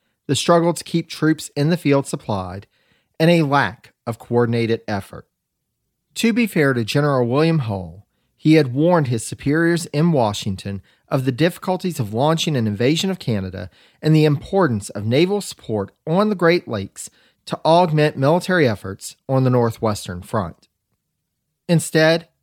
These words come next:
he was ordered into action against his objections, but with the understanding that it would be as part of a coordinated three-pronged attack on Canada, which should enhance his chances. The problem,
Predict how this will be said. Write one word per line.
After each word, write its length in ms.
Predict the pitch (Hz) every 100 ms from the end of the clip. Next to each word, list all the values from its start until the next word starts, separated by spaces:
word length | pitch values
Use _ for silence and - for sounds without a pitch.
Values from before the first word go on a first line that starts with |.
| _
he 160 | _ 165
was 160 | 160 156
ordered 380 | 165 180 190
into 300 | - 156 185
action 480 | 131 117 - - 127
against 460 | 123 110 190 214 -
his 160 | 135
objections, 720 | 98 90 101 - - 107 107 - _ _ -
but 80 |
with 240 | 147 170 180
the 140 | 196
understanding 600 | 175 156 - 131 120 120
that 200 | 113 110 -
it 180 | 156 156
would 300 | 143 170 139
be 220 | 160 151
as 140 | 110
part 400 | - - 147 127
of 60 | 117
a 80 | 113
coordinated 680 | - 156 156 160 156 -
three-pronged 680 | - 175 208 - 151 151 151
attack 440 | 147 - 117 104 - -
on 220 | 147 170
Canada, 560 | - 120 95 90 85 - _
which 180 | 147 -
should 380 | - 147 151
enhance 500 | 151 123 113 120 117
his 140 | 117 -
chances. 720 | - 98 - - - - - _ _ _ _ _ _ _ _ _ _
The 120 | 175
problem, 600 | - 190 190 117 87 87